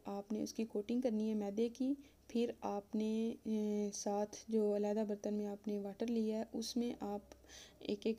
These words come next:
pieces को पकड़ के, पहले आपने टू minute इसकी मैदे में करनी है coating इस तरह stretch करते हुए, फिर आपने उसको पानी में just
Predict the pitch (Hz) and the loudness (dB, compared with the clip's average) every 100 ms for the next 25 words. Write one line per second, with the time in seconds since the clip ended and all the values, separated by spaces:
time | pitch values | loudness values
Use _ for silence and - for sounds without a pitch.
0 | - 214 - 226 - 226 - 202 220 226 | -2 -4 0 -4 0 -2 0 0 0 0
1 | 240 262 - 220 220 226 220 220 240 233 | 4 2 2 2 4 4 4 2 2 4
2 | 226 226 233 226 - 220 202 208 226 240 | 4 4 0 -4 0 2 2 2 2 4
3 | 247 240 240 247 247 240 226 233 240 233 | 2 2 2 2 2 0 0 0 0 -2
4 | 240 254 294 233 226 233 226 233 226 254 | -2 0 -2 -4 0 0 0 -2 4 6
5 | 254 294 - - - - - - - 262 | 6 4 -2 -16 -16 -16 -18 -18 2 8
6 | 277 - 214 208 208 214 220 214 - 226 | 8 6 0 0 0 -2 -4 -8 -2 -2
7 | 233 208 202 214 220 254 294 - - 208 | 0 -2 0 2 4 4 2 -6 -6 2
8 | 247 254 - - | 4 6 4 -2